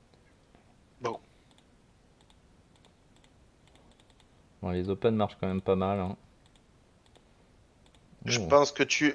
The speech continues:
Speaker 1: je pense que tu peux iso cette main, peut-être.
Speaker 2: Ouais, je sais pas. Je sais pas, je sais pas ce, ça, ce, ce raise là. Euh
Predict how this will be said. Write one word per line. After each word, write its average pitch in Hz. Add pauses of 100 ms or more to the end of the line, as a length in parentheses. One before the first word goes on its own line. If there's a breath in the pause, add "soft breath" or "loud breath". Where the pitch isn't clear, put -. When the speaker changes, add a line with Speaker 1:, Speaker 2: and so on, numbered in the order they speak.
(160)
Speaker 1:
je -
pense 143
que -
tu -
peux 135
iso 131
cette 135
main, 143
peut-être. - (3250)
Speaker 2:
Ouais, 90 (640 soft breath)
je -
sais -
pas. - (200)
Je 87
sais -
pas, 87 (180)
je 90
sais 101
pas 123
ce, 101 (460 loud breath)
ça, 113
ce, 110
ce -
raise 113
là. 113
Euh 90